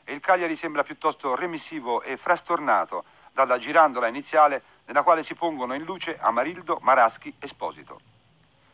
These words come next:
Forse proprio per bloccare l'intraprendenza di Esposito, Scopigno inverte i ruoli tra Bruniera e Nenè,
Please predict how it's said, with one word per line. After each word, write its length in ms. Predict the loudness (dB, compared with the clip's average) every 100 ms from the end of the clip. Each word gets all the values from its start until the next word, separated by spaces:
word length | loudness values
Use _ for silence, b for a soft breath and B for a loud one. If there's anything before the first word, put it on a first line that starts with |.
| _ 0
Forse 400 | 0 0 -4 -2
proprio 480 | 4 4 4 -2
per 320 | -2 -2 -4 -8
bloccare 560 | 0 0 4 6 6 4
l'intraprendenza 800 | -6 -6 -6 -4 -2 -4 -2 -8
di 100 | -8
Esposito, 560 | -4 -2 -2 -4 -6 -6 b b
Scopigno 480 | -12 -10 -10 -6 -6
inverte 400 | 0 0 0 -4
i 60 |
ruoli 280 | 2 2 0
tra 280 | 2 4 4
Bruniera 540 | 0 -4 -2 0 0
e 40 | 0
Nenè, 320 | -2 -4